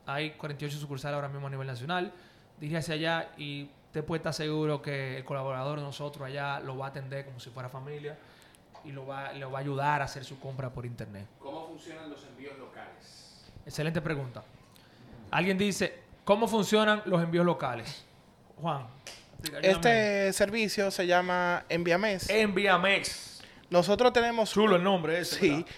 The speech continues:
Speaker 3: Nosotros tenemos cuatro zonas que está dividido para los envíos locales, que es la zona uno, que cubre lo que es el Gran Santo Domingo, la zona dos, que es la zona este, la zona tres, que es la zona del sur,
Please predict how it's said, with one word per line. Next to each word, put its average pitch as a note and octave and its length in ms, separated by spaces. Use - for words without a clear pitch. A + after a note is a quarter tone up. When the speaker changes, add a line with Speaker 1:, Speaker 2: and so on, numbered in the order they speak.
Speaker 3:
Nosotros G#3 300
tenemos A#3+ 320
cuatro A3+ 340
zonas B3 440
que G3 100
está F#3 240
dividido G#3+ 420
para G3 180
los F#3 100
envíos F#3 240
locales, A3+ 380
que G3+ 100
es F#3 80
la F#3 120
zona G3 320
uno, A#3+ 300
que G3 160
cubre F#3 280
lo F#3 140
que F3+ 220
es F3 80
el E3 380
Gran E3 220
Santo F#3 260
Domingo, B3+ 520
la E3+ 160
zona G3+ 280
dos, A#3+ 300
que F3+ 240
es E3+ 140
la F#3 480
zona G3 440
este, A3+ 340
la D3+ 120
zona G3 320
tres, A#3 260
que G3 100
es F3+ 60
la F3 100
zona F#3+ 240
del G3 140
sur, C4+ 280